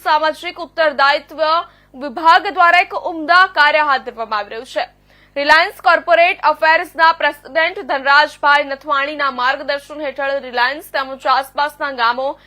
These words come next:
અને હાઈવે પર રખડતા ગાય સહિતના પશુઓને રાત્રિના સમયે થતા અકસ્માતથી બચાવવા હજારો ગાયોને રિફ્લેક્ટર બેલ્ટ લગાવવામાં આવી રહ્યા છે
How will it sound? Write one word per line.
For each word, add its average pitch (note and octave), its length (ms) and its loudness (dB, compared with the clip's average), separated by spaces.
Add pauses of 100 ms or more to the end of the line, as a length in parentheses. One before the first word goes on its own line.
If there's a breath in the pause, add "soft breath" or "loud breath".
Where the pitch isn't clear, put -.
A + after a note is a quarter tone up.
(200 soft breath)
અને D4 140 0
હાઈવે D#4 360 4
પર G4+ 160 2
રખડતા F4 460 0
ગાય D4+ 240 4
સહિતના E4+ 460 -2
પશુઓને D#4+ 640 -2
રાત્રિના D#4 560 0 (100)
સમયે D4+ 440 -4
થતા F4 420 0
અકસ્માતથી D#4 760 -4
બચાવવા D4 600 -2
હજારો C4 380 -4
ગાયોને B3+ 500 -6 (400 soft breath)
રિફ્લેક્ટર E4 540 0
બેલ્ટ D#4 340 4
લગાવવામાં B3 520 0
આવી G#3 120 -10
રહ્યા G#3+ 180 -6
છે B3+ 220 -8